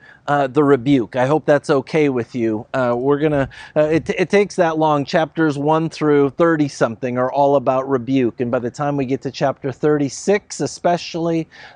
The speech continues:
uh, but now thirty-seven, uh, we're shifting gears, or Ezekiel is shifting gears,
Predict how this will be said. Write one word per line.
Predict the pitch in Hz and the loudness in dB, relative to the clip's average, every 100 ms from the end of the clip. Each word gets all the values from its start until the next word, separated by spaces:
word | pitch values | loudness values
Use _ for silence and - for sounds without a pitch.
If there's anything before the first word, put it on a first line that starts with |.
| - | -6
uh, | 143 139 | -4 -2
but | 131 135 | -4 -2
now | 139 143 | 0 0
thirty-seven, | - 120 127 120 - 156 135 117 110 - - - | 0 0 0 -4 -4 -2 -2 -2 -6 -10 -20 -12
uh, | 131 131 131 | -8 -6 0
we're | 139 | 0
shifting | - - 170 - 156 147 | 0 -2 -2 -2 -4 -2
gears, | 123 147 143 120 113 | 0 2 2 2 0
or | 123 123 | 0 0
Ezekiel | 127 170 202 165 135 127 | 2 2 2 2 2 2
is | 123 | -2
shifting | - 147 - 143 135 | -2 -2 -2 -4 -2
gears, | 131 127 110 107 | 0 2 2 -2